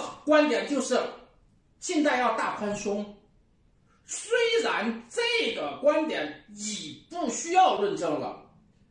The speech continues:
但是我还要说一下，现在大家所看到的这个图片，二零二零年一季度它的新增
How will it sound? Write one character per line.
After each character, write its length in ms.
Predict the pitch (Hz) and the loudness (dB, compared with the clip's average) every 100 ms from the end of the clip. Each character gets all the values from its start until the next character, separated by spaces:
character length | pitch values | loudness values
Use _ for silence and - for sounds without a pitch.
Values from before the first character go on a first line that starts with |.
| _ _ _ - | _ _ _ -2
但 220 | 349 285 | 2 2
是 180 | - 277 | 2 -2
我 240 | 180 180 | 0 -2
还 340 | 185 156 190 302 | -2 -4 0 2
要 160 | - | 2
说 400 | - - 302 320 226 | -2 0 4 4 4
一 20 | |
下， 280 | - - - - - _ _ _ _ _ _ - _ _ _ - | 2 -2 -2 -8 -20 _ _ _ _ _ _ -20 _ _ _ -10
现 580 | - - 403 311 214 - | -8 -4 0 0 0 4
在 320 | 302 - - - - _ _ _ | 4 4 0 -8 -16 _ _ _
大 380 | - 392 - - | 2 4 4 4
家 280 | 302 302 302 | 4 6 4
所 340 | 302 349 - - | 0 -2 -4 -6
看 520 | - 415 381 294 214 | 0 4 4 4 2
到 260 | 247 214 | 2 2
的 200 | 170 - - | 2 -4 -4
这 300 | 339 160 - | -2 -2 -2
个 180 | - - | -6 -8
图 240 | - 247 | -8 -8
片， 260 | - 359 339 - - - _ _ _ _ _ _ _ _ | -4 0 2 0 -10 -18 _ _ _ _ _ _ _ _
二 240 | 349 359 | 6 6
零 100 | 339 | 6
二 240 | 359 381 320 | 4 4 4
零 140 | 320 | 2
年 280 | 330 330 349 | 0 0 -2
一 200 | 359 370 | -6 -8
季 320 | - 349 262 | -6 -4 -2
度 460 | 311 285 - - - | 4 4 4 -2 -12
它 260 | - 330 339 | -2 0 4
的 200 | 294 240 | 4 2
新 500 | - - 370 381 370 | 0 -6 -6 -6 -4
增 120 | 370 | -2